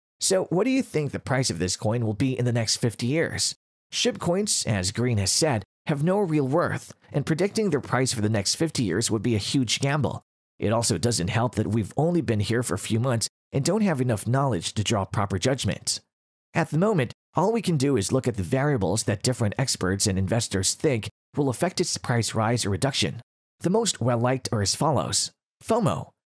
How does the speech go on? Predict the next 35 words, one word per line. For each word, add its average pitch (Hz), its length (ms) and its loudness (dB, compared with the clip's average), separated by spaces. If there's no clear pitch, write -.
Shiba 233 380 2
Inu 151 280 2
has 117 140 0
a 92 40 0
very 135 420 2
little 117 260 2
trading 101 340 0
volume 127 400 0
before 95 340 0
April 107 360 0
twenty 98 300 0
twenty. - 420 -2
Another 135 380 2
meme 151 320 2
coin 113 300 0
was 107 140 0
in 104 60 0
short 110 240 0
supply. - 540 -2
However, 180 360 2
as 165 200 0
it 180 120 -6
gained 208 300 0
popularity 143 720 0
and 101 100 2
its 82 160 -2
price - 340 0
increased 131 460 -2
by 113 100 0
more 110 200 2
than 90 140 -4
five 135 320 0
hundred 123 280 0
thousand 120 420 0
percent, 90 420 0